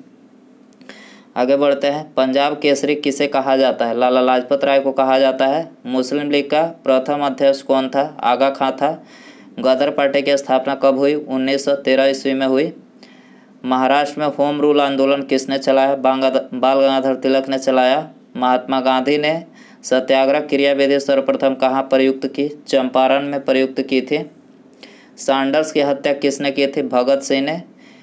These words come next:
किस वर्ष मुस्लिम लीग ने एक पृथक राष्ट्र का संकल्प, ए, संकल्प की, ए, लिया? किस वर्ष मुस्लिम लीग ने एक पृथक राष्ट्र का संकल्प लिया? उन्नीस सौ चालीस में। भारत छोड़ो आंदोलन का प्रस्ताव कब पारित हुआ? उन्नीस सौ बयालीस में।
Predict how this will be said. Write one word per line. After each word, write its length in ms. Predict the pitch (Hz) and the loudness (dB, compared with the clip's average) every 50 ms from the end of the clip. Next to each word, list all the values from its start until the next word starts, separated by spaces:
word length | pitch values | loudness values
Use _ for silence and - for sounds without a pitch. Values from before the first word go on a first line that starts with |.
| - - - | -20 -10 -4
किस 220 | - 156 151 151 143 | -2 -2 0 0 0
वर्ष 220 | 151 151 143 147 - | 0 0 0 -2 -2
मुस्लिम 420 | 143 143 135 139 - 156 151 147 | -2 -2 -2 0 -2 -2 -2 0
लीग 160 | 147 147 147 | 0 0 0
ने 80 | 143 143 | 0 0
एक 140 | 139 135 - | -2 0 0
पृथक 360 | 139 139 131 135 147 143 143 | -2 -2 0 -2 -2 -2 0
राष्ट्र 320 | 139 139 135 135 131 - | 2 2 0 0 -2 -4
का 120 | - - 135 | -2 -2 -2
संकल्प, 720 | 131 135 131 131 127 135 131 131 127 - 139 139 135 - - | 0 -2 -4 -2 0 0 0 0 0 0 0 0 0 -2 -4
ए, 240 | 127 123 120 113 113 | -6 -4 -4 -4 -6
संकल्प 560 | 117 - - 131 127 127 - 135 135 139 135 135 | -6 -2 -2 -2 -2 0 0 0 0 0 -2 -6
की, 400 | 131 - - 131 127 123 - - - | -8 -4 -2 0 0 0 -2 -2 0
ए, 120 | 123 123 | 0 0
लिया? 440 | 123 123 123 131 131 135 147 170 175 - - - - - - - - - - - - - - - | 2 2 2 2 2 2 2 0 -4 -8 -16 -20 -20 -20 -20 -20 -20 -20 -20 -20 -20 -20 -10 -2
किस 220 | - 143 143 143 147 | 0 0 0 0 0
वर्ष 220 | 143 147 139 139 - | 0 0 0 -2 -2
मुस्लिम 520 | 135 135 135 135 - 143 143 151 156 160 147 | -2 -2 -2 -2 -2 -2 -2 -2 -2 -4 -2
लीग 280 | 135 131 139 143 143 139 | 0 0 0 2 2 0
ने 360 | 135 131 135 143 170 180 - - - | 0 0 0 -2 -4 -6 -6 -4 -2
एक 220 | 131 127 127 - | -2 -2 -2 -2
पृथक 240 | 131 135 131 135 151 | 0 0 0 0 0
राष्ट्र 400 | 147 147 139 139 139 139 - - | 0 0 2 2 0 0 -2 -2
का 60 | 139 | -2
संकल्प 560 | 135 - - 131 131 123 135 135 135 135 135 | -2 -2 -4 -4 -2 0 0 0 2 2 2
लिया? 220 | 135 131 131 139 147 | 2 2 2 0 -2
उन्नीस 400 | 143 131 123 127 131 135 131 - | -4 -6 -6 -4 -4 -2 -2 -2
सौ 60 | 135 | -4
चालीस 480 | 131 - 131 123 123 131 135 135 135 | 0 0 2 2 2 2 0 -2 -4
में। 180 | 135 143 151 160 - - | -8 -10 -10 -10 -12 -10
भारत 340 | 120 123 120 127 135 143 139 | -4 0 0 2 2 0 0
छोड़ो 200 | - - 147 143 | 0 0 0 2
आंदोलन 380 | 143 143 139 139 139 139 139 135 | 2 2 2 2 2 2 2 0
का 80 | 143 | -2
प्रस्ताव 440 | 139 135 - 135 127 - - 131 135 | -2 0 0 -2 0 0 0 0 2
कब 240 | 131 - 135 127 - | 2 2 0 0 2
पारित 300 | 139 131 131 131 127 - | 2 2 2 2 0 0
हुआ? 100 | - 135 | 0 0
उन्नीस 320 | 135 131 127 127 127 127 - | 0 0 0 -2 -4 -2 -2
सौ 80 | 139 | -4
बयालीस 460 | 127 117 127 123 123 131 135 135 135 139 | -2 0 2 2 2 2 2 0 -2 -4
में। 180 | 143 160 170 | -6 -8 -8